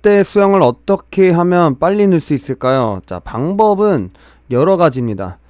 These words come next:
자, 수영 오 일 차인데 풀 연습?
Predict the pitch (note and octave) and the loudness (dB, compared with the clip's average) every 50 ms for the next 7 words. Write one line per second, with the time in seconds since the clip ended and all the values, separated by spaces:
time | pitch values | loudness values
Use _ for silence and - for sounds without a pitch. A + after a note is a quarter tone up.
0 | _ _ _ _ _ _ _ _ _ - A#2 A2 - - - A3 G#3+ F#3+ D3 A#2 | _ _ _ _ _ _ _ _ _ -12 -12 -12 -10 -6 -2 0 0 0 0 -2
1 | A2+ B2 C3+ E3 G3 G3+ G3 G3 F#3+ F3 - - - F3 E3+ E3+ E3 D#3+ D3+ D3+ | -2 -2 0 0 0 0 -2 -2 -2 -4 -8 -6 -4 -2 -2 0 -2 -2 -2 -4
2 | - - - - A3+ A#3 A3+ G3+ E3+ D#3 C#3+ B2 - - A3+ B3+ | -6 -8 -8 -6 -4 -2 0 0 0 0 -2 -4 -4 -4 -4 -4